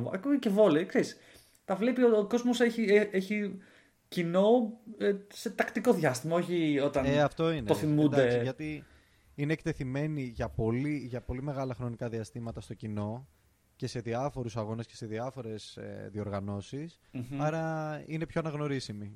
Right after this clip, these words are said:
Speaker 1: Ναι.
Speaker 2: Και παγκοσμίως πιο αναγνωρίσιμοι. Δηλαδή, ο Πετούνιας παγκοσμίως θα είναι ούτε ένα τοις εκατό αναγνωρίσιμο σχέση με τον Τσιπά.
Speaker 1: Σωστό.
Speaker 2: Είναι, αυτό είναι προφανές. Οπότε, ξέρεις, βάζεις τα scales και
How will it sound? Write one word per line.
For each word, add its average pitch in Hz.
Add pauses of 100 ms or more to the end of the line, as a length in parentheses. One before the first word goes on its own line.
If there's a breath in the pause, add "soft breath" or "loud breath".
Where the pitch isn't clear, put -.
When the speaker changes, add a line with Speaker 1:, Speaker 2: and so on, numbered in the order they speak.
Speaker 1:
Ναι. 123
Speaker 2:
Και -
παγκοσμίως 123
πιο -
αναγνωρίσιμοι. 107
Δηλαδή, 117
ο 131
Πετούνιας 139
παγκοσμίως 127
θα 151
είναι 156 (680 soft breath)
ούτε 151
ένα 147
τοις -
εκατό 143
αναγνωρίσιμο 110
σχέση -
με 107
τον 101
Τσιπά. -
Speaker 1:
Σωστό. 123
Speaker 2:
Είναι, 113 (140)
αυτό 117
είναι 127
προφανές. 117 (160)
Οπότε, 170
ξέρεις, 131
βάζεις 127
τα 123
scales 127
και 120